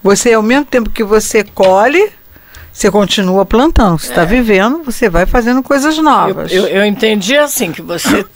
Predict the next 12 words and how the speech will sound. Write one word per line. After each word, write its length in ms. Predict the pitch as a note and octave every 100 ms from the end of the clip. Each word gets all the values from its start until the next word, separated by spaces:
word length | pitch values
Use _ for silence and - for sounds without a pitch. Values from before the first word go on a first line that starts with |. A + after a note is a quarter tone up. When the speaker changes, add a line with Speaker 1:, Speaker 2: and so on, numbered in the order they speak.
| - - C3+
Speaker 1:
<coughs> 320 | E3 D#3 C#3+ -
Né? 260 | E3 A3+ D4+
Speaker 2:
é, 80 | F3+
é, 360 | F#3 F#3 E3 F#3
é 20 | F3+ F3
a 60 | E3+ F3+
época 280 | G3+ -
da 100 | F#3+
colheita 440 | F3+ G3 G3 B3 C#4+
exatamente 640 | A3 C4 B3+ A3 B3 -
por 160 | - C4
isso. 200 | E3